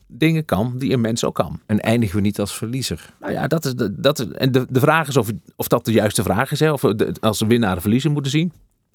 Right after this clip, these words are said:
Speaker 1: Maar het wordt wel heel vaak door heel veel mensen zo ervaren. En vooral de laatste jaren, nu een computer ook dingen kan genereren en steeds meer ook perceptieve vaardigheden heeft. Oftewel,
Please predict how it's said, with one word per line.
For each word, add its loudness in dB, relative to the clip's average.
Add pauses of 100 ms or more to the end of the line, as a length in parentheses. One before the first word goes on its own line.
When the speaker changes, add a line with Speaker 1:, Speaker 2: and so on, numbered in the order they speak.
(220)
Speaker 1:
Maar 4
het -2
wordt 2
wel 4
heel 2
vaak 2
door 4
heel 2
veel 0
mensen 0
zo 2
ervaren. -4 (400)
En 0
vooral 2
de 4
laatste 2
jaren, 2
nu 2
een 0
computer 0
ook 2
dingen 0
kan -2
genereren 0
en -2
steeds 0
meer 2
ook 0 (160)
perceptieve 2
vaardigheden 2
heeft. -6
Oftewel, -2